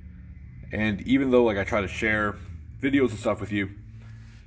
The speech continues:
uh, I realize that, like, trying to weed through what's nonsense and what isn't, or, uh, what's for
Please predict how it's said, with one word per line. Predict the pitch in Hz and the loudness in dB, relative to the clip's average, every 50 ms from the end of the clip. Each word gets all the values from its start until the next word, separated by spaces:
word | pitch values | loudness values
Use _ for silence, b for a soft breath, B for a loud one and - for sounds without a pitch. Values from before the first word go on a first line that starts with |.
| B B B - - - - - | B B B -18 -18 -18 -14 -10
uh, | - 50 | -8 -6
I | 50 50 - 90 | -4 -4 -2 -2
realize | 98 104 117 120 117 113 110 104 95 | 2 4 4 4 6 4 2 2 0
that, | 104 98 87 | -2 -4 -2
like, | 90 90 90 - - - - - | -2 -2 -4 -4 -8 -16 -16 -4
trying | - 123 127 135 | 0 0 0 2
to | 127 110 | 0 0
weed | 101 113 117 113 110 - | 2 2 2 2 0 -2
through | - 104 104 104 101 98 | -4 -2 -2 0 0 0
what's | 98 95 85 85 101 107 104 - | -2 -2 -2 -2 -2 -2 -2 -2
nonsense | - 104 98 98 101 98 90 107 98 92 90 - | -2 0 0 0 0 0 -2 -4 -4 -6 -6 -6
and | 98 90 | -4 -4
what | 90 87 - | -4 -4 -2
isn't, | - 101 95 - 104 101 98 95 - | -4 -4 -4 -2 -4 -4 -4 -4 -6
or, | 98 - 80 90 90 90 90 87 - - | -8 -6 -4 -2 -2 0 0 -2 -2 -2
uh, | 82 80 80 | -2 -2 -2
what's | 85 90 98 98 92 - - | 0 0 0 0 -2 -4 -10
for | - - 95 90 92 92 90 90 B | -8 -4 0 2 2 2 2 0 B